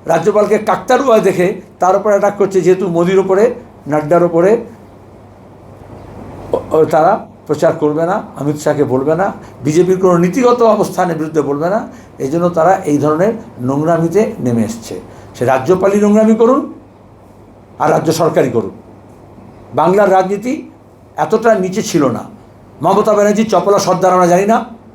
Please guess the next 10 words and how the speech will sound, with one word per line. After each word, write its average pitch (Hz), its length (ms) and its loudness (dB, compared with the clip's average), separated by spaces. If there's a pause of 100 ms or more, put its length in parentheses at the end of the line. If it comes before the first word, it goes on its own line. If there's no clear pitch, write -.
(280)
তাপসী 180 320 0
মালিক 185 220 2
আমরা 180 160 2
জানি 175 220 2
না। 226 240 0 (460)
আর 143 80 0
যেখানে 196 320 0
নির্যাতন 196 480 0
হয়েছে 214 420 2 (300)
হাঁসখালিতে, 214 600 0